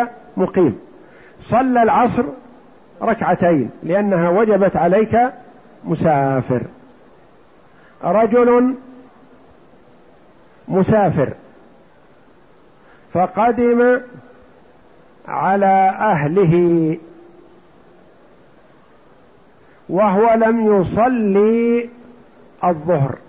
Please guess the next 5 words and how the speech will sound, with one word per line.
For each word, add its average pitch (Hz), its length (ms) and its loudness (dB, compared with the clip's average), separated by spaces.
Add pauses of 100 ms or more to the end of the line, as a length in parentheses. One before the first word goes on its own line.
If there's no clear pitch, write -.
(880)
قدم 208 320 2
على 190 320 2
أهله 180 580 2 (880)
بعد 214 360 -2
الظهر 226 580 2